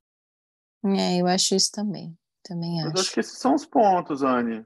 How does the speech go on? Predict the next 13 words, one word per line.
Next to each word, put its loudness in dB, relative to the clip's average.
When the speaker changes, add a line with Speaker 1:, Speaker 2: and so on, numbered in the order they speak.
Speaker 2:
Não -10
sei -4
se -18
tu -12
tem -2
algum 0
que -10
queira -6
falar. 0
Speaker 1:
Não, 6
eu 4
acho 2
que -4